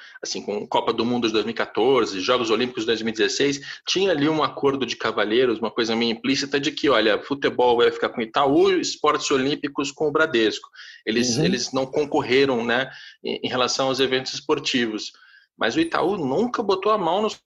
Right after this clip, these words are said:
Speaker 1: clubes de futebol, assim, né? Não, não chega perto. Ele tá na seleção, na transmissão, na Copa do Mundo, mas nos clubes não. É, é algo a, a, pra gente explorar em outros episódios. E tem aqui uma
Speaker 2: É.
Speaker 1: outra,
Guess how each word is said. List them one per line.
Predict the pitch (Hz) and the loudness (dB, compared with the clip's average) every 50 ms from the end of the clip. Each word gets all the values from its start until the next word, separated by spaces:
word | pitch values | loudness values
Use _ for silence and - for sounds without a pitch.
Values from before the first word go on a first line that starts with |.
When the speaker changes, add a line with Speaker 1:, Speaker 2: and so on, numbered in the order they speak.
| - - | -6 -2
Speaker 1:
clubes | 190 196 202 190 | -2 0 0 -2
de | - | -4
futebol, | 208 202 - 214 - 113 117 135 131 | -4 -4 -2 -2 0 2 2 2 2
assim, | 110 - - - - - - - | 0 -2 -4 -8 -10 -10 -12 -8
né? | - - - 110 110 107 104 - - - _ - - - | -6 -4 -2 0 0 0 -2 -4 -6 -10 _ -20 -16 -12
Não, | 117 - - - | -10 -10 -6 -4
não | 135 143 143 | -4 -4 -2
chega | - 160 156 - 147 | -2 -2 0 0 0
perto. | - 131 123 101 - - - | 2 2 2 2 0 -2 -6
Ele | - | -6
tá | - 117 117 | -4 -2 -2
na | 123 123 | -2 -2
seleção, | - - 131 110 101 - - 143 180 | -2 -2 0 0 0 0 0 -2 0
na | 190 180 | 0 0
transmissão, | 165 - 135 117 120 113 107 - - - 151 180 202 | 0 0 0 0 0 -2 -4 -2 -2 -2 0 0 0
na | 196 180 143 | 0 0 0
Copa | - - 135 135 135 131 | 0 0 0 2 0 0
do | 127 123 | 0 0
Mundo, | 120 120 131 165 202 208 190 | 0 0 0 0 0 0 0
mas | 156 143 135 135 | 0 0 0 0
nos | 139 143 139 - | 0 -2 -4 -4
clubes | - - 151 156 156 180 165 143 | -4 -2 -2 -2 0 -2 -2 -2
não. | 127 120 117 113 107 - - - - - - | 0 0 0 0 -2 -4 -8 -18 -10 -4 -2
É, | 110 110 110 110 - - | 0 0 0 0 -2 -2
é | 117 | -2
algo | 110 110 120 127 123 131 127 | 0 0 0 -2 0 0 0
a, | 123 | 0
a, | - - - - - - - | 0 -2 -4 -4 -4 -4 -4
pra | 123 120 | -4 -4
gente | - 131 123 123 | -2 -4 -6 -8
explorar | - - - 139 127 127 123 127 | -6 -2 0 2 4 4 4 2
em | 123 123 | 2 0
outros | 123 123 - 139 135 135 | 0 -2 -4 -6 -4 -4
episódios. | 131 - 156 147 127 123 113 107 107 107 110 - - - - - - - - - - | -4 -4 -6 -4 0 2 4 4 4 2 -2 -6 -12 -14 -14 -14 -14 -14 -12 -6 -4
E | 143 165 | -2 0
tem | - 196 220 | 0 2 2
aqui | 208 185 - 170 | 2 0 0 -2
uma | 170 - 135 139 | 0 0 2 2
Speaker 2:
É. | |
Speaker 1:
outra, | 143 175 190 185 185 - 135 123 110 98 - - - | 4 4 2 2 2 2 2 2 2 2 0 -2 -6